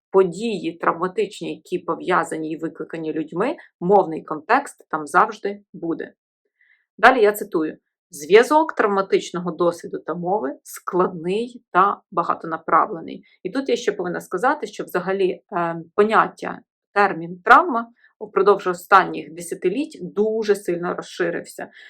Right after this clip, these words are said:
Якщо раніше про травму говорили в такому тільки медичному сенсі, то зараз травма — це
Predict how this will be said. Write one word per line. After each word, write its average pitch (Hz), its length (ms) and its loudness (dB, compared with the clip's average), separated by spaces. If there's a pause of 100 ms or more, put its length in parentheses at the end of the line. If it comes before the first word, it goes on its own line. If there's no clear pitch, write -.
(140)
Якщо - 320 -2
раніше 190 400 0
про 175 200 -6
травму 175 420 6
говорили 180 440 -2
в - 80 -10
такому 170 340 -6
тільки 170 300 -8
медичному 175 600 -4
сенсі, 311 480 -2
то - 180 -6
зараз 262 640 4
травма — 202 540 2
це 165 120 -8